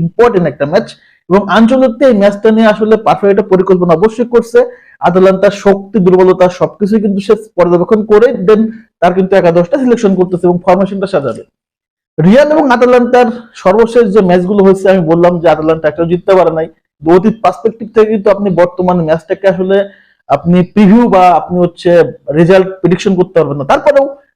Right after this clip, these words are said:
অতীত রেকর্ডও আসলে মাঝে মাঝে নজর দিতে হয়। আমি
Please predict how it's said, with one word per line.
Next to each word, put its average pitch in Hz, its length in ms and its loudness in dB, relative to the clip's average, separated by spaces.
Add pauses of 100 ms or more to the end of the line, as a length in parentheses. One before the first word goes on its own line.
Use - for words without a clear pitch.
(120)
অতীত 208 240 0 (100)
রেকর্ডও 208 380 2
আসলে 202 200 -2 (100)
মাঝে 165 160 0
মাঝে 180 220 0
নজর 175 260 0
দিতে 185 200 -6
হয়। 170 140 -2 (1600)
আমি 196 220 2